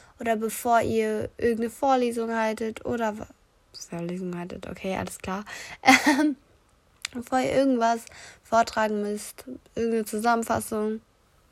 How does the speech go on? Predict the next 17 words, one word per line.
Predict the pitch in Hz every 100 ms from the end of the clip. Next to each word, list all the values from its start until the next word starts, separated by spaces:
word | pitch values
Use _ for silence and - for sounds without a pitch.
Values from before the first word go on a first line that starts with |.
| _ _ -
wisst | - -
ihr |
einfach, | 208 208 220 214 - _ _ -
ja, | 320 240 - _ _ _ - _
ich | -
weiß, | 220 220
wie | 208
ich | 202
das | 208 208
mache | 208 226 247
und | 220
so | 220
zieh | 214 226
ich | 214
das | 208 208
auch | 190
durch. | - 180 180 -